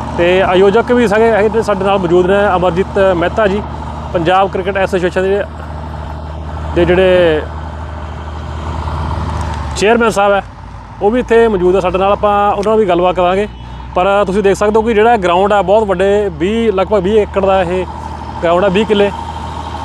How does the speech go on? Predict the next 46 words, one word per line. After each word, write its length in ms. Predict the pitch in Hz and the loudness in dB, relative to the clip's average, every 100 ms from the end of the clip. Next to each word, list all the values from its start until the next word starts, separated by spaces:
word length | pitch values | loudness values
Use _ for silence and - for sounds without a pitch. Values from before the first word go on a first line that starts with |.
| - - | -8 -2
ਬਹੁਤ 220 | 160 220 | 2 4
ਵੱਡਾ 180 | 208 185 | 4 2
ਹੈ। 80 | 151 | 0
ਪਰ 180 | 156 196 | 0 0
ਪਿਛਲੀ 260 | 202 208 | 2 4
ਵਾਰੀ 300 | 233 240 254 | 4 4 2
ਸਟੇਡੀਅਮ 360 | 254 220 240 262 | 0 0 2 2
'ਚ 60 | 226 | 4
ਹੋਈ 160 | 226 | 4
ਸੀ 100 | 214 | 4
ਕਿ 80 | 247 | 2
ਜਗ੍ਹਾ 280 | 202 247 233 | 4 4 2
ਘੱਟ 120 | 220 | 2
ਪੈ 140 | 196 | 0
ਗਈ 80 | 196 | 2
ਸੀ, 100 | 202 | 0
ਇੰਨਾ 240 | 220 220 233 | -2 0 2
ਜ਼ਿਆਦਾ 300 | 190 196 208 | 2 2 2
ਰਸ਼ 220 | 196 185 | 2 0
ਹੋ 100 | 170 | 0
ਗਿਆ 120 | 160 | 0
ਸੀਗਾ। 240 | 160 180 - - - - - | -2 -4 -4 -10 -20 -20 -8
ਪਰ 100 | 202 | 0
ਇਸ 160 | 220 - | 2 4
ਵਾਰ 140 | 247 | 4
ਇਸ 100 | 247 | 4
ਕਰਕੇ 560 | - 247 254 254 254 254 | 2 0 2 4 4 2
ਇਹਨਾਂ 180 | 233 247 | 0 2
ਨੇ 240 | 254 269 254 - - - - - - - - | 2 0 -4 -16 -18 -18 -18 -18 -16 -8 -2
ਸ਼ਹਿਰ 240 | 208 233 | 2 4
ਦੇ 80 | 254 | 4
ਬਾਹਰ-ਬਾਹਰ 580 | 202 220 233 233 226 233 | 4 4 4 4 4 2
ਜਿਹੜਾ 180 | 233 | 0
ਕ-, 420 | 240 226 220 202 190 | -2 0 2 2 2
ਰਿੰਗ 200 | 208 214 | 0 2
ਰੋਡ 220 | 220 202 | 4 4
ਆ, 160 | 170 | 4
ਰਿੰਗ 160 | 170 196 | 2 2
ਰੋਡ 200 | 214 220 | 2 2
'ਤੇ 240 | 220 240 | 2 2
ਇਹ 160 | 220 220 | 4 2
ਜਿਹੜਾ 320 | 214 233 220 - - - - - - - - | 2 2 0 -4 -14 -16 -16 -16 -18 -16 -6
ਵੱਡਾ 220 | 170 214 | 0 0
ਗਰਾਊਂਡ 340 | 196 190 208 220 | 2 2 4 2
ਹੈ 80 | |
ਇੱਕ, 220 | 208 220 | 2 0